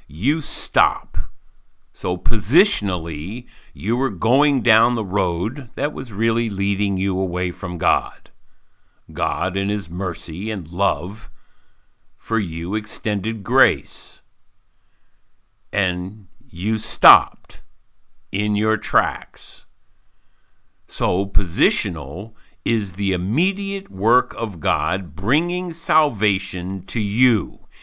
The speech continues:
He moves into your life and causes you to change, and that change is immediate,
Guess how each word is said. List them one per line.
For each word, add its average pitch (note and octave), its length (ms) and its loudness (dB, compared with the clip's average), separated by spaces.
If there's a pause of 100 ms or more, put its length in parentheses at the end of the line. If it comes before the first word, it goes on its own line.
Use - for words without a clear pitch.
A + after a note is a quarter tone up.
(280)
He F3 320 0
moves C#3 540 2
into G2+ 340 -2
your A#2 440 0
life F#2 560 0 (260)
and A2 260 0
causes F#2+ 680 0
you F3+ 340 -2
to - 180 -8
change, A2+ 960 -2 (480)
and G#2+ 200 0
that C3+ 280 4
change A2+ 920 -4
is A2 480 0
immediate, A#2+ 800 0